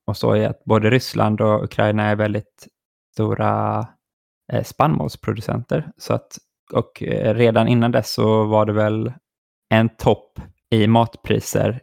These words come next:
i världen som var på väg uppåt, liksom. Och, eh, att det är någonting vi kan, eh, förvänta oss, liksom, att mat kommer bli dyrare och kanske inte kommer bli, liksom, kris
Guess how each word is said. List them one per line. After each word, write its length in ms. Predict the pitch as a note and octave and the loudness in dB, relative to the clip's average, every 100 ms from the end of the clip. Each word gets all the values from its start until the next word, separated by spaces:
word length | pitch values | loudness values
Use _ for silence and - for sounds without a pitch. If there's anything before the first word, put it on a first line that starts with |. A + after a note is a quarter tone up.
| _ | _
i 60 | A2 | 0
världen 380 | G#2 G#2 A2 A2 | 2 2 -2 -2
som 120 | A2 | -4
var 60 | |
på 160 | - A2 | -2 0
väg 160 | G#2+ - | 0 0
uppåt, 340 | A2 A2 - | -4 -4 -6
liksom. 440 | - - A2+ A#2+ - - | -6 -4 -4 -4 -12 -8
Och, 340 | G#2 - - | -8 -8 -4
eh, 300 | A2+ A2 A#2 - _ _ _ _ _ _ | 0 2 0 -4 _ _ _ _ _ _
att 180 | A2+ - | -6 2
det 80 | A2+ | 2
är 60 | |
någonting 360 | A2 G#2+ A2+ G#2+ | 4 0 0 -2
vi 120 | G#2+ | -2
kan, 560 | - A2 G#2 G#2 G#2 G#2+ _ _ _ _ _ _ | -2 -2 0 -2 -6 -8 _ _ _ _ _ _
eh, 280 | A2+ A2 - | -4 -4 -6
förvänta 460 | - A2 G#2 G#2+ C#3 | -4 0 0 0 -4
oss, 100 | - | -4
liksom, 240 | B2 G#2+ | -4 -2
att 140 | G#2+ - | -4 0
mat 480 | A2 A2 - - - _ _ _ - | 0 0 -6 -20 -20 _ _ _ -4
kommer 220 | A2 G#2 | 0 2
bli 140 | A2 | 2
dyrare 480 | G#2 G#2+ G#2 G#2 G#2+ | 4 4 4 2 0
och 80 | A2+ | 0
kanske 260 | A2+ - | -2 0
inte 140 | B2 - | -2 -2
kommer 220 | G#2+ G#2 | -2 -2
bli, 280 | G#2+ G#2+ A#2 | 0 0 0
liksom, 460 | - - A2 G#2+ - _ _ _ _ _ _ _ _ _ - | -4 -4 -2 -2 -6 _ _ _ _ _ _ _ _ _ -6
kris 540 | - A2 G#2 - - | 2 2 2 -4 -16